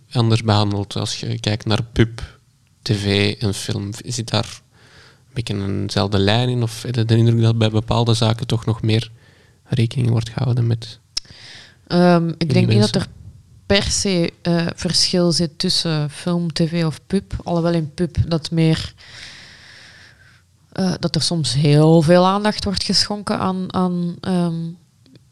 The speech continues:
Speaker 2: i-, iemand zijn outfit bijvoorbeeld, om het simpel te stellen.
Speaker 1: Omdat je dan nog zes klanten mee om de
Speaker 2: Voilà.
Speaker 1: beurt uit ziet
Speaker 2: Die
Speaker 1: die iedereen, allee, elk
Speaker 2: die
Speaker 1: ook een mening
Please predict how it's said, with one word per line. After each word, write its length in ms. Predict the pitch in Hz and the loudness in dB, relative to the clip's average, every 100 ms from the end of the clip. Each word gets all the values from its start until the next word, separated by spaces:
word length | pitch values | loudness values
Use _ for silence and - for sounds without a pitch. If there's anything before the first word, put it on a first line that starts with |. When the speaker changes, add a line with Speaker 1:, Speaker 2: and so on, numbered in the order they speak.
| - | -20
Speaker 2:
i-, 140 | - - | -16 -8
iemand 320 | 180 180 170 | -4 -2 -2
zijn 220 | 180 170 | 0 2
outfit 400 | 170 180 - 180 | 2 0 -4 -6
bijvoorbeeld, 580 | 165 175 185 180 190 202 | -2 2 2 2 -2 -4
om 100 | 175 | -8
het 100 | 160 | -10
simpel 300 | - 175 185 | -8 -8 -8
te 80 | - | -8
stellen. 340 | - 190 185 202 _ - - - - - - _ - | -8 -8 -8 -12 _ -20 -18 -14 -14 -16 -20 _ -2
Speaker 1:
Omdat 260 | 117 110 120 | 0 0 -2
je 80 | |
dan 340 | 110 101 98 - - _ _ _ - 127 - | 0 2 0 -4 -12 _ _ _ -10 -10 -6
nog 280 | 135 113 | -4 -2
zes 220 | - 113 - | -2 -2 -2
klanten 420 | 110 110 113 110 | -4 -4 -2 -2
mee 320 | 107 104 - | 0 0 -2
om 80 | 117 | 0
de 60 | 117 | 4
Speaker 2:
Voilà. 40 | |
Speaker 1:
beurt 240 | 180 160 | 4 4
uit 200 | 107 101 | 0 -2
ziet 240 | - 110 107 | -4 -4 0
Speaker 2:
Die 200 | 175 170 | 2 2
Speaker 1:
die 220 | 107 107 | 0 0
iedereen, 420 | 113 - 107 113 139 | -2 -2 -4 -6 -4
allee, 200 | 110 139 | -4 -4
elk 180 | 113 110 | -2 -2
Speaker 2:
die 120 | - | -2
Speaker 1:
ook 100 | - | -4
een 240 | 110 104 113 | -4 -2 2
mening 320 | 101 104 | 2 2